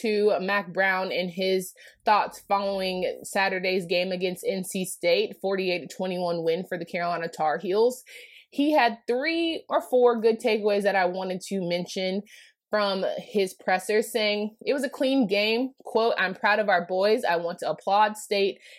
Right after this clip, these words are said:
and Coach Doran and their assistants because I thought it was a clean game. A lot of times this game can be chippy, and a lot of pushing and shoving and late hits and fighting, and there wasn't any of that that I can tell at all.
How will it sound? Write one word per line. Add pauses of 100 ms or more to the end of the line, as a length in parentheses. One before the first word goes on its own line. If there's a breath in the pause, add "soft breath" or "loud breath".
and
Coach (120)
Doran (420 soft breath)
and
their
assistants
because
I
thought
it
was
a
clean
game. (260)
A
lot
of
times
this
game
can
be
chippy, (280 loud breath)
and
a
lot
of
pushing
and
shoving
and
late
hits
and
fighting,
and
there
wasn't
any
of
that (100)
that
I
can
tell
at
all.